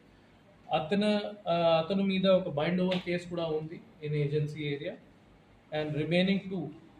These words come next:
persons, కేరళ పర్సన్స్ మీద ఎటువంటి కేసెస్ లేదు, కానీ మన ఇంటెరోగేషన్‌లోనే తెలిసింది వాళ్ళు already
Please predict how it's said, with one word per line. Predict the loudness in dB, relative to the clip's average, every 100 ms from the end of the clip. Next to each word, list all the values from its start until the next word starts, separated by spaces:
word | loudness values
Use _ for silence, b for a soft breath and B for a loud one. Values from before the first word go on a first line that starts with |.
| -6 -4
persons, | -2 -2 -4 -6
కేరళ | -4 0 0
పర్సన్స్ | 2 2 0 -4 -6
మీద | -4
ఎటువంటి | -2 -2 -2 -2 -4
కేసెస్ | -4 0 0 -2 -6 -4
లేదు, | -2 -2 -4 -16 -20 -6
కానీ | -2 -2 -2
మన | -2
ఇంటెరోగేషన్‌లోనే | -2 -2 -2 -2 0 -2 -4 -4 -6 -6
తెలిసింది | -6 -8 -8 -10 -12 -12 -6
వాళ్ళు | -4 0
already | 2 2 0 0